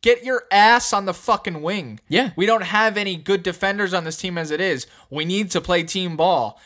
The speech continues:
Speaker 1: You
Speaker 2: Right.
Speaker 1: think that you'd play ball since you're, quote-unquote, the king and the savior.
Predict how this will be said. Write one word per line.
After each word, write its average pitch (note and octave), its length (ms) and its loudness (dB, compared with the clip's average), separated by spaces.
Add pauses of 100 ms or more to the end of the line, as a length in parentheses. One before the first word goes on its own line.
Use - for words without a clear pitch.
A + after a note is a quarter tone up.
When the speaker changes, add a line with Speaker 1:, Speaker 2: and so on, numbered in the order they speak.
Speaker 1:
You D3+ 120 -2
Speaker 2:
Right. - 140 -4
Speaker 1:
think G#3+ 260 -2
that E3+ 200 2
you'd E3+ 220 -4
play F#3+ 240 0
ball E3+ 360 2
since - 280 -8
you're, E3 280 -2 (160)
quote-unquote, F#3 720 -2 (200)
the D3 140 0
king F#3 380 -4
and D#3+ 100 -6
the C#3+ 60 -4
savior. C#3 560 -2